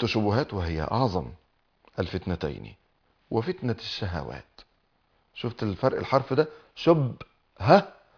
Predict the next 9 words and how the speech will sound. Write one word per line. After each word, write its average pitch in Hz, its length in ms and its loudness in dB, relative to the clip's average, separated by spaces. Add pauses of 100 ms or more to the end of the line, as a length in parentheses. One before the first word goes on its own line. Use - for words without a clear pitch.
(320)
وشهوة. 104 960 -2 (1700)
شبهة 226 600 12 (560)
يعني 92 200 0
حاجة 117 180 -4
تلخبطك - 840 -8 (280)
في - 100 -8
عقيدتك - 720 -10
ودينك، 85 520 -10 (260)
شبهة 107 460 0